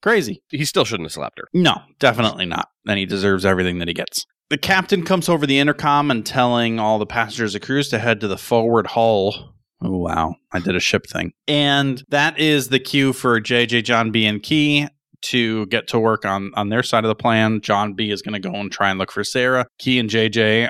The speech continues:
Speaker 1: are in charge of locking everyone in that forward hull and then getting the cross under control. Rafe doesn't go in there, though, because he's a fucking wild card all the time. Can't just listen to instructions. He wants to go check on his cross.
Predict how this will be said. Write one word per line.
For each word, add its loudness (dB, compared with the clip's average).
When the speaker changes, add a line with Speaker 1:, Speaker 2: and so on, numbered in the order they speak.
Speaker 1:
are 2
in -2
charge 2
of -4
locking 0
everyone 0
in 0
that 0
forward 2
hull 2
and -4
then -2
getting -2
the -2
cross 2
under 0
control. 0
Rafe 2
doesn't 0
go 2
in 2
there, 2
though, 2
because 0
he's 0
a -2
fucking 0
wild 0
card 0
all 2
the -6
time. 0
Can't -2
just -6
listen -2
to 2
instructions. 0
He -2
wants 0
to 0
go 2
check 0
on 0
his 0
cross. 2